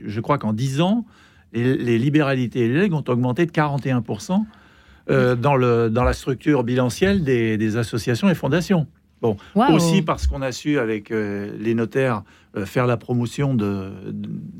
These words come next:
Speaker 1: de la technique de, de donation, euh, qui n'est pas si simple que ça quand même. Et, euh, et, et donc, mais, mais c'est, vous savez, c'est un coup de cœur, le don.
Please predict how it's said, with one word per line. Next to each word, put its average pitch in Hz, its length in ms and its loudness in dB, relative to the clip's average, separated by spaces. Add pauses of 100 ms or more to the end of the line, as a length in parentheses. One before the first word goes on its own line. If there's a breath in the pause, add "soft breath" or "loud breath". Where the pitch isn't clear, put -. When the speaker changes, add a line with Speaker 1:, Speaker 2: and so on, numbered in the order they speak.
(340)
Speaker 1:
de 113 60 -2
la 104 140 -4
technique - 640 0
de, 107 260 -8
de 104 160 -4
donation, 113 720 -4
euh, 92 140 -10
qui 101 140 -8
n'est 92 120 -6
pas 98 140 -10
si 95 160 -14
simple 92 220 -10
que - 100 -16
ça 92 180 -10
quand 95 140 -10
même. 208 220 4 (500 loud breath)
Et, 143 260 4
euh, 123 360 2
et, 135 280 -2
et - 40 0
donc, 196 200 2
mais, 139 260 0
mais 131 120 0
c'est, 143 240 0
vous 123 80 -6
savez, 190 180 2
c'est 180 120 -2
un 135 100 2
coup 165 140 0
de 160 80 -8
cœur, 190 300 2
le 110 140 -4
don. 110 220 -2